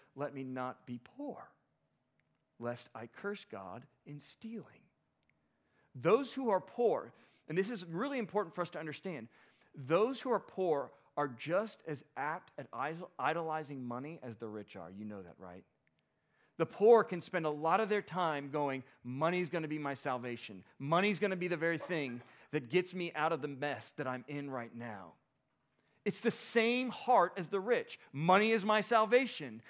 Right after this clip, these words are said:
Money's going to get me the next best thing." And so, this is wrong as well.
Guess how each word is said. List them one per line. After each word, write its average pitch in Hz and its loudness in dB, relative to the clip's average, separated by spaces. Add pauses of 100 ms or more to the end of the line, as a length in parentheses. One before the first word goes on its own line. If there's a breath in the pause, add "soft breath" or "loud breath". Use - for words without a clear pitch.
(140)
Money's 196 6
going 226 2
to 214 -4
get 214 4
me 208 0
the 208 0
next 208 0
best 202 -4
thing." 214 -4 (1900)
And 113 -18
so, 170 -2 (380)
this 107 -16
is 123 -12
wrong 151 -6
as 185 -12
well. 185 -10